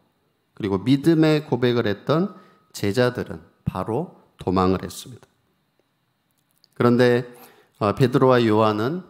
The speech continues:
어, 양심에 찔렸는지 이 가야바 집에 집안 뜰까지 들어와 있었습니다.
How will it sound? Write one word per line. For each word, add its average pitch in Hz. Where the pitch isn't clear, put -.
어, 90
양심에 110
찔렸는지 110
이 104
가야바 117
집에 104
집안 107
뜰까지 170
들어와 98
있었습니다. -